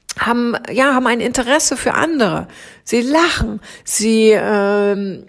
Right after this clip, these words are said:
empfinden die anderen Menschen als sympathisch, als, äh, liebenswert und als entgegenkommend.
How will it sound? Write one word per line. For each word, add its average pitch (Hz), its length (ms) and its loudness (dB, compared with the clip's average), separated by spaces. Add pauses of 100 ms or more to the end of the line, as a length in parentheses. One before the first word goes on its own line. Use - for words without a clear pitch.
empfinden 247 480 -6
die 240 100 -2
anderen 254 300 -2
Menschen 247 380 -6
als 233 200 -4
sympathisch, 254 880 -4 (360)
als, - 580 0
äh, 202 240 2
liebenswert 220 760 2
und 196 120 -6
als 208 220 -2
entgegenkommend. 202 1120 -4